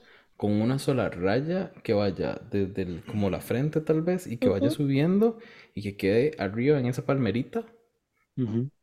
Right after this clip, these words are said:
Speaker 1: Eso l-, lo hubiese dado, hubiese como cerrado bien o, o
Speaker 2: Ujú.
Speaker 1: sería muy cohesivo. Y no sé, tal vez unos labios un poco más rojos o no sé, que, que, que tengan algo de pop.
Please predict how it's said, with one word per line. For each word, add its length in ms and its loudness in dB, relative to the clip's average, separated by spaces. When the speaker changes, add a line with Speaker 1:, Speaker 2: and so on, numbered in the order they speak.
Speaker 1:
Eso 480 -2
l-, 360 0
lo 200 6
hubiese 280 6
dado, 540 4
hubiese 360 2
como 260 2
cerrado 560 2
bien 420 4
o, 800 0
o 0 -
Speaker 2:
Ujú. 200 -2
Speaker 1:
sería 180 4
muy 300 6
cohesivo. 500 -2
Y 80 0
no 120 2
sé, 180 0
tal 220 -4
vez 180 -2
unos 220 4
labios 400 2
un 160 2
poco 240 2
más 460 0
rojos 880 -6
o 140 -8
no 200 -8
sé, 160 -12
que, 260 -8
que, 360 -18
que 100 -2
tengan 300 2
algo 280 4
de 160 -6
pop. 160 2